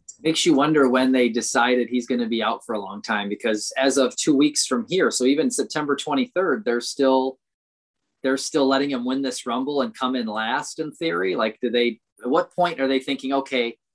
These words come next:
he just needs to rest up for a couple weeks. We'll keep him off on the sidelines, but on T V still."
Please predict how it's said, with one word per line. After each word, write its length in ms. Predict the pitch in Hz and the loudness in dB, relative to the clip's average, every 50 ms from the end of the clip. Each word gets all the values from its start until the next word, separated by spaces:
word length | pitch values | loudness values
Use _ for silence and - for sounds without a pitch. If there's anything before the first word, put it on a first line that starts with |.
| _ _ _ - | _ _ _ -8
he 80 | - 131 | -8 -6
just 180 | 139 139 - | -6 -6 -8
needs 160 | 160 151 135 - | -8 -6 -6 -2
to 100 | - 139 | -2 0
rest 280 | 127 131 131 - - - | 2 2 0 0 0 -2
up 160 | 139 - - | -2 -2 0
for 100 | - 135 | -4 -4
a 40 | 127 | -2
couple 300 | - 139 131 - 135 127 | -2 -4 -4 -2 -2 0
weeks. 320 | 135 135 135 131 - - - | 2 2 2 2 -2 -6 -8
We'll 80 | 113 | -8
keep 240 | - - - 143 139 | -8 -4 -4 -4 0
him 160 | 135 127 123 | 0 2 4
off 180 | 117 120 120 - | 4 2 2 2
on 100 | 127 117 | -2 -2
the 80 | 110 107 | -2 -4
sidelines, 720 | - - 143 135 139 135 135 131 131 127 131 135 131 - | -2 0 0 2 0 0 0 -2 -2 -2 -2 -4 -8 -8
but 100 | - 110 | -10 -8
on 200 | 101 104 120 120 - | -8 -6 -8 -8 -10
T 200 | - - 127 117 | -8 -6 -6 -4
V 160 | 113 147 160 | -2 -2 -2
still." 580 | 156 - - - 151 139 139 135 135 135 - _ | -2 -4 -2 0 0 2 2 2 2 0 -2 _